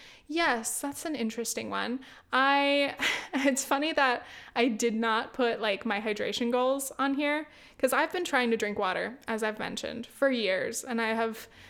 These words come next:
not been good at it. I think I'm gonna make a video <laughs> on my vlog channel or something about my hydration journey, which is such a hilarious thing to say.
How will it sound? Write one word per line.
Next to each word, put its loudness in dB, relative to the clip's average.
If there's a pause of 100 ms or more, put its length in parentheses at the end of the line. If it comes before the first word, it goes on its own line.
not 2
been 0
good 0
at 2
it. -2 (720)
I 0
think 2
I'm 4
gonna 0
make 2
a 4
video 4 (180)
<laughs> -10
on 0
my 4
vlog 0
channel -2
or -2
something -4 (320)
about 2
my -2
hydration -4 (380)
journey, 2
which 2
is 4
such 2
a 4
hilarious 2
thing -2
to -4
say. -2